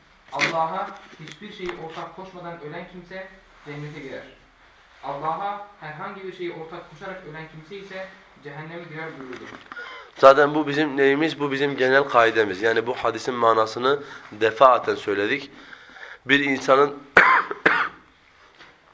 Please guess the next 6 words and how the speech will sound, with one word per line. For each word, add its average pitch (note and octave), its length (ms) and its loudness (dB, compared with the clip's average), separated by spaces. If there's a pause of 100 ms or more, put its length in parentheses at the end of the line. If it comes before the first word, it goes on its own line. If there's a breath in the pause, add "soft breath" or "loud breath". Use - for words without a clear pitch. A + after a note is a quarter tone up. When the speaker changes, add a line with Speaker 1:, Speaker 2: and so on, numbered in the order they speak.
(1200 loud breath)
Speaker 2:
cennet B2 360 6
ehli B2+ 220 4
olabilmesi B2+ 580 4
için C3 280 -2
başlangıç A#2 500 2
olarak A2 320 4